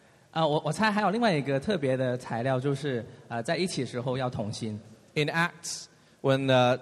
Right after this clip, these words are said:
Speaker 2: the Holy Spirit was poured out, it said that the one twenty were gathered together in one place. They were together in one heart.
Speaker 1: 在使徒行传记载到，那一百二十个门徒聚在一起，而且他们是同心合意。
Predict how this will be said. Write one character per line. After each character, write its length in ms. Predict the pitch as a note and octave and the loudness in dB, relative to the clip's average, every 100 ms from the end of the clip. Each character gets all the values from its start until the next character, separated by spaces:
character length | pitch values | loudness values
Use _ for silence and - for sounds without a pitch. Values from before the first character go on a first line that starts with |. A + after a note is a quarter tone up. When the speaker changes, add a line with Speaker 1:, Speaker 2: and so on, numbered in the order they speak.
| - | -2
Speaker 2:
the 100 | C#3 | 2
Holy 160 | D#3+ D#3 | 4 4
Spirit 200 | F3+ D#3+ | 2 2
was 140 | B2+ | 2
poured 240 | - C3+ | 2 4
out, 120 | B2 A#2+ | 4 0
it 60 | A#2+ | 0
said 160 | D#3 | 2
that 140 | C#3+ C3 | 2 2
the 120 | C3 | 2
one 220 | D3+ E3+ | 2 2
twenty 320 | - E3+ D3 | 2 2 2
were 180 | B2 B2 | 0 2
gathered 480 | C#3+ D3 D3+ D#3 D#3 | 2 2 2 0 0
together 460 | C#3+ B2+ C3+ C3+ | -4 2 2 2
in 180 | C3 A2+ | 0 -2
one 180 | A#2+ A#2+ | -2 -4
place. 340 | - A#2+ F#2+ - | -4 -4 -4 -6
They 140 | C#3 | -4
were 160 | C#3 B2+ - - - | -2 -4 -8 -20 -16
together 520 | - C3 E3+ B2+ A2+ G#2+ - - - - | -6 4 4 4 -2 -6 -16 -20 -18 -4
in 140 | C#3+ | -2
one 140 | C3+ C3 | 0 2
heart. 420 | C#3 A2 - - - - - _ _ _ | 2 2 -2 -18 -20 -20 -20 _ _ _
Speaker 1:
在 140 | - E3+ | -4 -4
使 140 | C#3 | -2
徒 60 | B2+ | -4
行 180 | C#3 | -2
传 180 | D#3 D3+ | -2 -2
记 100 | E3 | -2
载 160 | D3 A#2 | -2 0
到， 240 | C#3 B2 | 0 -2
那 180 | B2 D#3 | -2 -6
一 100 | E3+ | -6
百 260 | E3+ A2 G2+ | -2 -2 -2
二 160 | C#3+ C#3 | -4 -4
十 180 | C#3 | -4
个 100 | B2+ | -4
门 240 | B2+ G#2+ A#2 | -2 -2 -4
徒 260 | A2 G#2+ A2 - | -4 -6 -8 -10
聚 160 | D#3+ C#3+ | -6 -2
在 160 | C3+ | 0
一 120 | B2+ | -2
起， 240 | B2+ A2 G#2 | -4 -8 -6
而 100 | B2+ | -4
且 140 | A#2+ | -6
他 120 | - | -6
们 140 | C3+ A2+ | -6 -4
是 140 | B2 | -6
同 220 | - G#2 G#2+ | -8 -8 -6
心 180 | B2+ | -4
合 160 | B2 G2 | -4 -6
意。 180 | G#2 | -6